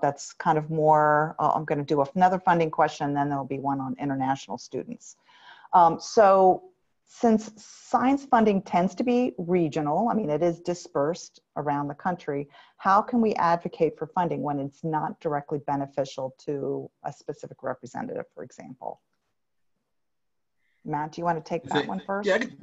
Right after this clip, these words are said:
Speaker 2: just quickly take that. I mean, and the others I hope will jump in, but I mean, I think Toby actually just said it, I think. Um, you know, it's obviously there, every district is facing lots of different issues, and, you know, there may be easy ways to tie your research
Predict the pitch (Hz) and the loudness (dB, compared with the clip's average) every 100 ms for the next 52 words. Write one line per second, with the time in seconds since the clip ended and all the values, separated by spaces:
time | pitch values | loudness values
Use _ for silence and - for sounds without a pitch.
0 | - _ - 143 - 165 160 117 113 98 | -20 _ -10 -10 -2 0 0 0 0 0
1 | 104 107 113 110 107 110 110 107 110 123 | 0 2 2 2 -2 -4 -2 -2 0 0
2 | 110 104 107 101 95 104 101 110 98 101 | 0 0 -2 -4 -4 -4 0 0 2 0
3 | 110 113 110 110 131 123 123 220 156 117 | 0 0 2 2 0 0 2 2 2 -2
4 | 101 98 98 - 196 208 95 113 98 - | -4 -6 -8 -2 -2 0 -2 -2 -4 -4
5 | - 113 110 110 113 - _ _ _ - | -2 2 2 2 -2 -8 _ _ _ -2
6 | 131 117 117 127 - - 143 156 147 139 | 2 4 4 2 -2 -2 2 2 2 0
7 | 123 120 113 139 147 135 123 117 - 107 | 2 2 2 2 2 0 0 -4 -6 -6
8 | - 107 104 95 90 92 95 113 139 147 | -2 -2 -2 -6 -6 -10 -6 -2 0 2
9 | 147 131 117 107 101 92 101 110 110 117 | 2 2 0 -2 -4 -4 -2 0 0 0
10 | 117 113 104 104 98 98 104 98 95 92 | 0 0 0 -2 -4 -4 -2 -2 -2 -4
11 | 104 98 95 - | 0 0 -2 -10